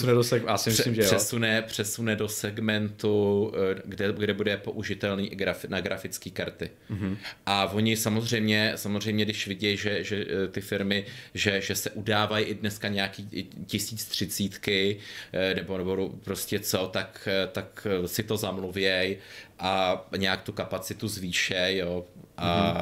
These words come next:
Speaker 2: Mhm.
Speaker 1: myslím si, že tehdy, tehdy ty ceny spadnou, ale asi už to nikdy nebude tam, kde to bylo.
Speaker 2: No.
Speaker 1: Jako, aby jsme si, jo, že
Speaker 2: Tak ono to nebude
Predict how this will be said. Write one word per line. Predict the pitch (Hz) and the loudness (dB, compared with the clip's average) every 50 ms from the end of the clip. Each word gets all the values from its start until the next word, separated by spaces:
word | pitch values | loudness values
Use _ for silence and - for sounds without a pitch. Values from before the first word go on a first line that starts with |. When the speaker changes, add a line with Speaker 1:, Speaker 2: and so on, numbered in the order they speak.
| 85 | 0
Speaker 2:
Mhm. | 87 85 - | -2 -4 -4
Speaker 1:
myslím | - 92 90 - - 101 92 | -4 -4 -4 -4 -4 -4 -4
si, | - - | -2 -4
že | 95 87 | -4 -4
tehdy, | - - 87 85 87 92 95 92 - - - - - | -2 -2 -2 0 0 -2 -2 -4 -6 -12 -20 -12 -6
tehdy | - 92 87 85 92 | -4 -4 -2 -2 -4
ty | 92 - 98 | -4 -6 -8
ceny | 101 - 104 95 98 101 | -4 -4 -2 -2 -2 -4
spadnou, | - - - 87 85 82 95 92 87 - | -6 -6 -4 -4 -4 -4 -4 -6 -4 -2
ale | 90 95 98 98 - - - - - | 0 0 0 0 -2 -8 -14 -10 -8
asi | - - - - 98 | -6 -2 -2 -2 0
už | 95 - - | 0 -2 -2
to | - 113 | 0 0
nikdy | 107 104 98 101 101 104 101 | 2 2 2 0 0 0 0
nebude | 98 95 90 95 95 98 104 101 101 98 98 98 98 101 104 104 - - - - _ | 0 -2 -2 -4 -4 -2 0 2 4 4 4 4 4 2 0 -2 -8 -16 -20 -20 _
tam, | - 101 92 95 | -4 -4 -4 -2
kde | 90 92 95 | -2 -2 -2
to | - - 92 | -2 -2 -4
bylo. | 90 98 92 90 85 - - - - - - | -4 -2 -4 -4 -4 -6 -14 -20 -20 -8 -2
Speaker 2:
No. | 110 101 | 0 0
Speaker 1:
Jako, | 95 95 98 98 - | 2 2 0 0 0
aby | 85 90 95 | -2 -4 -4
jsme | 87 - 101 95 | -4 -2 -4 -4
si, | - - - - - - - - - - - - | -2 -2 -4 -4 -4 -10 -16 -18 -18 -14 -4 -2
jo, | 101 101 101 98 98 | 0 2 2 0 0
že | 101 101 92 - - - - - - - - | -2 -4 -6 -6 -8 -16 -20 -20 -20 -20 -2
Speaker 2:
Tak | - 127 127 131 | 0 0 2 4
ono | 127 135 | 2 4
to | 135 143 | 6 6
nebude | 143 143 143 147 143 139 | 6 6 8 8 8 8